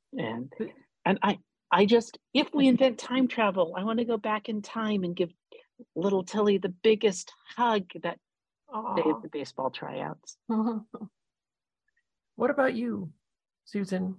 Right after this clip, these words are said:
Speaker 2: Has, has that impacted you as a cis lady? Were there still things that they said that you couldn't do, that you wanted to do?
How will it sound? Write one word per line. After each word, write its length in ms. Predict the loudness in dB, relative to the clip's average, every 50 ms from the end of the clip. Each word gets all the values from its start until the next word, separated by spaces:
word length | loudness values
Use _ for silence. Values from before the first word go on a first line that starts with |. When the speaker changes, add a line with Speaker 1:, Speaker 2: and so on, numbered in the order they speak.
| _ -4
Speaker 2:
Has, 300 | -2 -2 -2 -2 -6 -14 -18 _ _ _ _ _ _ _ _ _ -8
has 100 | -6 -4
that 180 | -4 -4 -6 -8 _ _ _ _ _ _ _ 0
impacted 500 | 2 2 4 2 0 0 -4 -6 -4 -4
you 340 | -4 -2 -2 -4 -6 -8 -10 _ _ _ _ -6
as 180 | -4 -2 -2
a 100 | -2 -2
cis 440 | -2 -4 -6 -6 -6 -6 -8 -12 -12 -6
lady? 260 | -2 0 0 0 0
Were 140 | 0 0 0 0
there 120 | 0 -2
still 220 | -2 -2 -2 -2
things 220 | 0 -2 -2 -2 -4
that 100 | -4 -4
they 80 | -6 -6
said 200 | -4 -4 -4 -4
that 120 | -4 -4
you 120 | -4 -4 -2
couldn't 300 | 0 0 0 0 0 -2
do, 360 | 0 0 0 0 -2 -6 -8 -4
that 160 | -4 -4 -4
you 120 | -4 -4
wanted 320 | 0 0 2 2 0 -2 -4
to 60 | -4
do? 340 | -4 -4 -4 -4 -4 -6